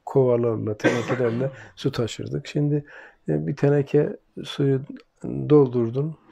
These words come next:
Şöyle omuza atırlardı. Eski yaşlar bilir falan. Şimdi sen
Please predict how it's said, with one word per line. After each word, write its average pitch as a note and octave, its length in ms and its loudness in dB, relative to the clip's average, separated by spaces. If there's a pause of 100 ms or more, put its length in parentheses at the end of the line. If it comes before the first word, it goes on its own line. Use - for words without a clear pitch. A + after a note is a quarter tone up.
Şöyle B2 300 -8
omuza C3 360 2
atırlardı. A#2+ 680 -4 (880)
Eski - 240 -10
yaşlar A#2 480 -6
bilir A#2 200 -8
falan. A#2 280 -6 (340)
Şimdi D3+ 220 2
sen D3 280 2